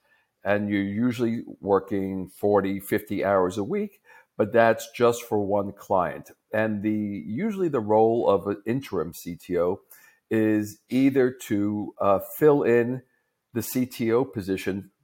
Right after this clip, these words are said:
uh, between the time that the existing C P O, uh, C T O le-, leaves and, uh,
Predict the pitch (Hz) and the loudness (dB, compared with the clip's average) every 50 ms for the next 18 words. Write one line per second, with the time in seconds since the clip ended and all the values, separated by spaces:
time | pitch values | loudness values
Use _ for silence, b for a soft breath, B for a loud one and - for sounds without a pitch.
0 | _ - - 104 101 98 98 95 92 95 107 104 - - - 113 110 110 107 101 | _ -2 2 4 4 6 4 4 2 -2 -6 -6 -6 -4 -2 0 0 0 -2 -4
1 | 95 - - 110 104 104 107 107 107 95 95 92 92 - - 101 95 90 95 92 | -6 -4 0 2 2 2 2 0 0 2 2 2 0 -2 -6 -8 -6 -6 -6 -4
2 | 123 151 147 - - 104 104 98 - - 98 92 - - 104 95 90 85 85 - | -4 -4 -4 -4 -6 -6 -6 -6 -8 -8 -8 -8 -6 -4 -2 0 2 2 0 0
3 | - - 95 90 - - 101 92 - 95 95 95 95 95 90 90 92 90 - - | 0 -2 -2 -2 -2 -4 -6 -4 -2 0 2 2 2 2 0 0 0 0 -2 -4
4 | - - 98 104 101 90 90 107 139 - - b b b b b b - 101 101 | -6 -4 -2 0 0 0 -2 -4 -8 -12 -18 b b b b b b -2 -2 0
5 | 101 98 98 98 98 98 101 92 - - 95 98 95 95 | 0 0 -2 -2 -4 -4 -6 -6 -2 0 2 4 4 4